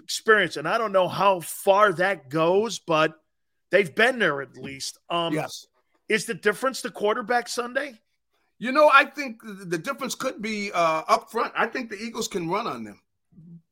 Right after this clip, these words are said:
Speaker 1: Oh, you think they
Speaker 2: You know,
Speaker 1: can run on that Niner
Speaker 2: I,
Speaker 1: defense?
Speaker 2: I think, I think they can run on him because, you know, y-, you know, because of,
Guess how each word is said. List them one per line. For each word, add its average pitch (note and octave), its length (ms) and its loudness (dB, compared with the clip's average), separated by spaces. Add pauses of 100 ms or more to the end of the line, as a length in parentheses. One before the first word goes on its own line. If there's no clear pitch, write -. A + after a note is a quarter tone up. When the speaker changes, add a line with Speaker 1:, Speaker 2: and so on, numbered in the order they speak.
(300)
Speaker 1:
Oh, A#3+ 140 8
you A3+ 200 0
think D4 240 0
they C4 80 6
Speaker 2:
You D4+ 60 4
know, F#3 100 0
Speaker 1:
can G#3+ 100 -4
run B3 180 -2
on A3+ 120 -2
that A3 180 0
Niner G#3+ 260 2
Speaker 2:
I, F3+ 120 8
Speaker 1:
defense? C#3+ 460 -10
Speaker 2:
I F3 140 8
think, G#3 260 0
I D#3+ 100 2
think F3+ 260 -6
they G#3 120 2
can G3+ 180 -2
run A#3 240 2
on F3 160 2
him E3 160 -4
because, F#3+ 600 4
you G3 100 -12
know, F3 360 0 (760)
y-, - 180 -14
you F3+ 80 -12
know, D#3+ 100 -4
because G#3 580 2 (260)
of, D3+ 260 -4